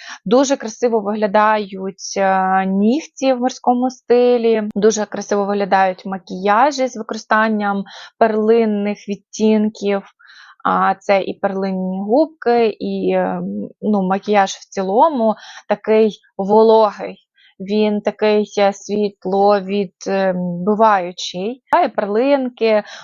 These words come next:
у волосі, мокрі хвилі.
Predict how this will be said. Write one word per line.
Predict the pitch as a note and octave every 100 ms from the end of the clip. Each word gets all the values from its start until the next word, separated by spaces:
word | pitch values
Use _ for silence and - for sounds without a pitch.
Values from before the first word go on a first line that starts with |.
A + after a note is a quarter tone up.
| -
у | A3+ A3
волосі, | G3 G#3 G3 G#3+ G#3+ G#3+ - - - G3+ G3+ G4+ - - -
мокрі | G3+ A#3 A#3 A3+ - A3
хвилі. | - F#3+ G3 A3+ A3+ G#3+ G3+ G3+